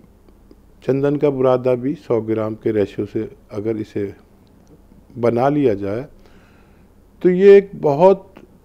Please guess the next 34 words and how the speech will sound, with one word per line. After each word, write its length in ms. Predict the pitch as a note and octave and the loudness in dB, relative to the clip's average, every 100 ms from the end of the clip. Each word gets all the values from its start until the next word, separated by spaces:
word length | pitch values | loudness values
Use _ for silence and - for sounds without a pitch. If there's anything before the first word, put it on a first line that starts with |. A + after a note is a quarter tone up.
| _ _ - C3 | _ _ -8 -2
अहम 380 | A#2+ D#3 F3 | -2 0 0
या 120 | F3 E3+ | 0 0
सबसे 540 | - D3+ - - F3 | -2 -4 -4 -4 -4
बेहतर 640 | D3 C3 - - A#2 G#2+ - - - _ _ - - _ - | 0 -2 -2 -2 -2 -4 -20 -20 -20 _ _ -20 -20 _ -8
उपटन 320 | A#2+ - C3 | -6 -2 -2
माना 300 | A#2+ G2+ F#2+ | -2 -4 -6
जाता 460 | F#2 D#2 - E2+ F2+ | -6 -8 -10 -18 -18
है। 80 | - _ _ _ _ _ _ - _ - | -20 _ _ _ _ _ _ -20 _ -8
और 220 | B2 A#2+ - | -6 -6 -4
फिर 120 | C#3+ | -2
आपको 260 | C3+ - C#3 | -2 -4 -10
पता 320 | - C#3+ C#3+ | -8 -4 -4
है 80 | C#3 | -4
कि 220 | C#3+ C3+ | -6 -6
शादियों 480 | - B2+ B2 C3 B2+ | -4 -4 -4 -2 -2
में 260 | B2 A#2+ | -4 -8
इस्तेमाल 480 | A#2 - A#2+ A#2 A#2 | -12 -12 -10 -6 -6
होता 340 | A2 G#2 G#2+ | -8 -8 -6
है 80 | G#2+ | -6
चेहरे 380 | G#2 - G#2 G#2+ | -8 -6 -6 -6
की 160 | A2 A2+ | -10 -12
सफाई 420 | - G#2 A2 A2 | -10 -8 -6 -8
के 180 | - G2+ | -8 -8
लिए, 240 | G2 D3 - - - - - - | -8 -8 -12 -20 -20 -20 -20 -14
जिस्म 340 | B2 A#2 B2+ B2 | -10 -8 -8 -10
की 180 | B2 | -8
सफाई 400 | A#2+ B2 - A#2+ | -8 -10 -6 -6
के 160 | A#2 C3 | -4 -4
लिए, 120 | D#3 | -6
बाकायदा 840 | C#3+ C#3 C3+ D#3+ D#3+ D#3 F#3 - - - | -2 -2 -2 2 2 2 0 -2 -14 -14
सफाई 580 | B2+ B2+ - B2 C3 C3 | -8 -8 -6 -4 -2 -2
करता 360 | B2+ G#2 - | -4 -8 -8
है 140 | G2+ G2+ | -8 -8
ये 120 | F#2+ | -10